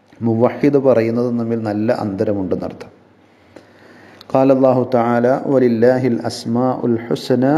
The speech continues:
ഫദ്ഉഹു ബിഹാ." അള്ളാഹുവിന് ഏറ്റവും അത്യുത്തമങ്ങളായ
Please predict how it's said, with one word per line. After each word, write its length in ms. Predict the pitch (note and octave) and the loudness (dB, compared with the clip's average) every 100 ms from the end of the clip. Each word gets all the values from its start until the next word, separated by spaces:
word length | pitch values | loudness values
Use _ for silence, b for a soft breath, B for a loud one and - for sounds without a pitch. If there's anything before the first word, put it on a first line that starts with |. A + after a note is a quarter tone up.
| E3+ | 2
ഫദ്ഉഹു 720 | - B2 A#2 - C3 B2+ A2+ | 2 2 2 2 4 4 2
ബിഹാ." 360 | G#2+ A2 - - - - - _ _ _ _ _ _ _ b b b b - | 0 0 0 -4 -4 -12 -20 _ _ _ _ _ _ _ b b b b -2
അള്ളാഹുവിന് 760 | A2 A2 A#2+ A#2+ A#2+ A#2 A#2 A2+ | 2 6 4 4 0 0 -2 -2
ഏറ്റവും 600 | A#2+ A#2 - - B2+ B2 A#2+ - - - - | -4 -4 -8 -2 0 0 -2 -6 -14 -18 -10
അത്യുത്തമങ്ങളായ 1400 | - - - D#3 D3 - - C#3+ C#3 C#3 C3+ C3+ B2 A#2+ | -10 -10 -2 0 0 -6 0 2 2 0 2 2 2 2